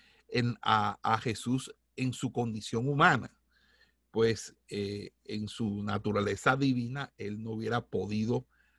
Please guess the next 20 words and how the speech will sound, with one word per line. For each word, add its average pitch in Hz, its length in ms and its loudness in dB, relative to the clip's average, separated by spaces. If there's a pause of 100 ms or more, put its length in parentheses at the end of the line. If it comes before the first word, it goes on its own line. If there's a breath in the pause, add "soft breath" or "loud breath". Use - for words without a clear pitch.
(180)
hacer 107 380 0
eso 135 280 0
porque 107 320 -8
es - 120 -6
imposible 110 840 -4 (120)
tentar 95 420 -8
a 95 100 -12
Dios. 131 300 2 (440 loud breath)
Pero, 151 460 10 (240)
eh, 110 320 -8 (140)
en, 107 360 -4
en 110 200 -6
la 107 80 -2
condición 107 880 4 (420)
en 101 300 -14
la 107 100 -10
que - 140 -20
se 104 100 -8
encontraba 101 580 -8
el, 123 240 -6